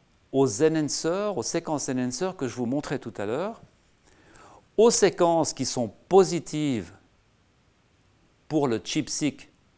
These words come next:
de l'acétylation de la lysine vingt-sept, aux séquences qui sont positives pour des signaux ataxes, c'est-à-dire des, des séquences qui sont, des séquences de chromatine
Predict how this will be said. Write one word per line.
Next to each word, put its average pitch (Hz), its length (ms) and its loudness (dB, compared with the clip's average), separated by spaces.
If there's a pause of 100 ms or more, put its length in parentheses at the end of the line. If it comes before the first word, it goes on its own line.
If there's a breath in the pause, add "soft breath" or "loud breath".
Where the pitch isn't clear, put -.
(280)
de 95 160 -6
l'acétylation 113 840 -4
de 104 80 -10
la 95 80 -4
lysine 101 340 -8
vingt-sept, 98 720 -8 (800 loud breath)
aux 208 140 10
séquences 175 500 2
qui 147 100 -4
sont 127 200 -2
positives 135 580 -2
pour 110 160 -2
des 101 100 -4
signaux 110 600 -2 (120)
ataxes, - 520 -2 (160)
c'est-à-dire 120 420 -4
des, 107 120 -8 (260)
des 107 100 -10
séquences - 400 -8
qui 107 120 -12
sont, 147 280 -2 (420)
des 110 140 -14
séquences 104 300 -12
de 104 60 -6
chromatine 160 600 -4